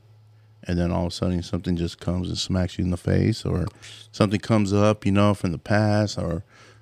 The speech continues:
um, you know, something just changes the trajectory of, you know, of, of where you're at. But I think it takes, um, somebody who understands that, how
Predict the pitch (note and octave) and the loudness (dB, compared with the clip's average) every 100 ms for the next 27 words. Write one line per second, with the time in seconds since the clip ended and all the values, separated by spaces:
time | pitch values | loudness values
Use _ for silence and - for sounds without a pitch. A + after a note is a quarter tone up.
0 | _ - F2 - - - - - _ - | _ -6 -4 -4 -6 -10 -14 -20 _ -20
1 | - _ - _ - F#2+ E2+ E2 - F#2+ | -20 _ -20 _ -6 -2 -2 -2 -4 -2
2 | G2+ F#2+ F2 - _ - G2+ G2+ G2 F#2+ | 0 0 -4 -10 _ 0 2 4 2 2
3 | F2 - - - G2 G2 G#2 - F#2+ F#2+ | 0 -2 -18 -2 0 2 0 0 0 4
4 | F#2 F2+ F2 - F2+ F2+ E2+ F2 - - | 4 2 -2 -6 -4 -2 -2 -4 -8 -20
5 | _ - E2+ E2 - F2+ F2+ - - - | _ -6 -2 -2 -4 -4 -4 -4 -10 -18
6 | - G2 F#2 F2+ C3 G#2+ - - - - | -2 2 4 4 2 2 -2 -14 -20 -20
7 | - _ _ - G2 F#2 F2+ - - F#2 | -20 _ _ -2 2 4 4 0 -4 -2
8 | G#2 G2+ F2+ - G2+ F#2 - - _ F#2 | 0 0 -2 0 0 0 -6 -16 _ -4
9 | F2+ E2+ E2+ - - _ _ _ _ - | -2 -2 -4 -8 -14 _ _ _ _ -18
10 | - G2 F#2+ F#2 F2+ F2 F2 F2+ F2+ F2+ | -6 -2 0 2 2 -2 -4 -2 -2 0
11 | F2+ F2 F2+ G2+ - F#2 E2+ - F2+ F#2+ | -2 -4 -8 -12 -4 -2 -2 -4 -2 0
12 | F#2+ F2+ - - _ _ _ _ _ _ | 0 -2 -6 -18 _ _ _ _ _ _
13 | _ - - F#2 F2 E2+ - F2+ F2 - | _ -20 -10 -4 -2 -4 -4 -2 -2 -2